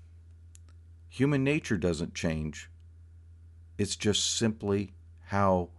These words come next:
we view it and how people express themselves that change. The underlying human nature of people wanting to share, of being interested in what other people are doing,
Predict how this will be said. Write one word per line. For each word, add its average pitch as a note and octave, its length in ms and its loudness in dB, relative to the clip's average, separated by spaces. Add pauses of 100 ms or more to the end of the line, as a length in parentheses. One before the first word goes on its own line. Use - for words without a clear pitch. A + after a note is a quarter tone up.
(640)
we F2+ 160 0
view F2 360 0
it - 160 -4 (1080)
and F2 160 0
how G2 260 0
people G2+ 420 0
express F#2+ 520 -2
themselves C#2+ 760 -6 (280)
that C#2+ 180 -8
change. - 560 -6 (680)
The E2 140 -2
underlying A2 720 2 (280)
human A2+ 320 4
nature G#2 440 0 (360)
of - 160 -10
people G2 320 -2
wanting F#2 440 2
to D2 220 -6 (200)
share, G2+ 640 0 (640)
of E2+ 480 -2 (120)
being F#2+ 280 0
interested G#2+ 760 0
in E2+ 360 0
what F2+ 200 2
other A2+ 260 2
people A#2+ 400 -4
are A2 140 2
doing, A2+ 580 0